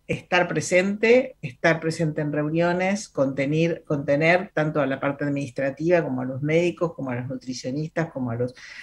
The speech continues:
digamos, este, eh, como a la gente de investigación, a todo el mundo contener, contener,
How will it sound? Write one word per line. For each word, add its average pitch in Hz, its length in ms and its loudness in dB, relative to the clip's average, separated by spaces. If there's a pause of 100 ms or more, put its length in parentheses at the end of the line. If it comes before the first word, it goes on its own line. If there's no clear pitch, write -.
(300)
digamos, 143 340 0
este, 135 840 -2 (440)
eh, 123 60 -2
como 131 220 0
a 131 60 0
la 131 100 -4
gente 135 240 -4
de 135 60 -2
investigación, 135 840 0
a - 120 -4
todo 175 220 8
el 151 60 6
mundo 170 360 2
contener, 147 540 -2
contener, 139 640 -4